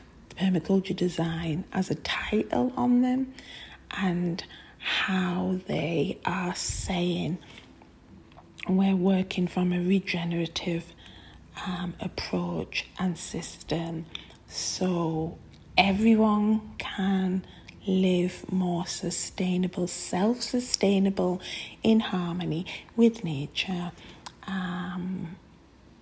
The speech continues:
when they're still within, within the operating system, which is extractive and exploitative." Yeah,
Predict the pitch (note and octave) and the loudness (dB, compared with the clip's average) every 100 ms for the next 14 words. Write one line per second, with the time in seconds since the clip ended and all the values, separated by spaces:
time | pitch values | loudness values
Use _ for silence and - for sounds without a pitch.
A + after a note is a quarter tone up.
0 | - - E3+ E3 D#3 D3+ D3 E3+ - - | -10 -6 -4 -2 -2 -2 -2 -4 -6 -16
1 | - - - - - - - - - - | -20 -20 -20 -20 -20 -20 -20 -20 -20 -20
2 | - F3+ - - - C#3+ - E3 - - | -8 -4 -4 -4 -6 -4 -4 -2 -4 -6
3 | - - - - - - - - - - | -10 -20 -20 -20 -20 -20 -20 -20 -18 -8
4 | F3+ D#3+ D3+ C#3+ C3+ F2 - - - - | -6 -4 -4 -4 -4 -6 -8 -16 -20 -20
5 | - - - - - - - - F#3 E3+ | -20 -20 -20 -20 -20 -20 -6 -2 0 0
6 | E3+ - - F3+ F3 E3+ E3+ - - - | -2 -4 -6 -6 -6 -6 -8 -10 -10 -6
7 | F3 D#3+ - - - - - - - - | -4 -4 -6 -6 -8 -10 -10 -10 -8 -10
8 | - - C3 - - F3 E3+ - - - | -10 -8 -8 -8 -10 -8 -8 -12 -12 -10
9 | D#3+ D#3+ - - F3 - - - - - | -10 -10 -14 -16 -16 -18 -20 -20 -20 -16
10 | - - - - - - - F#3 F3+ | -12 -12 -14 -16 -18 -20 -6 0 2